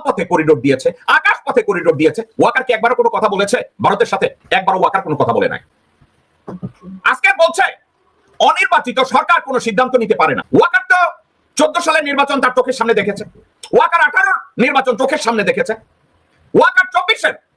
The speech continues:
নির্বাচন সাতই জানুয়ারি নিজের চোখে দেখেছে। একবারও কি বলেছে এই তিনটা নির্বাচন ভুয়া ছিল? এই তিনটা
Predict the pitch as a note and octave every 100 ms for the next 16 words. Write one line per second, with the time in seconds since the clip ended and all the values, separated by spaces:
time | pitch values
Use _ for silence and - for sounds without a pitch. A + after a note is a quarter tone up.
0 | - A#3 D4+ C#4 G3+ - D#4 D4 C4+ A3
1 | B2 - D3 E3 - B2+ A2+ - - -
2 | - D#3+ F#3 G#3 A3+ G#3 A3+ C4 - -
3 | _ - G3 G#3+ G#3+ G#3+ G3+ G#3 G#3 D3
4 | A3 G#3+ A3+ A3+ _ _ A#3 A#3 B3+ B3+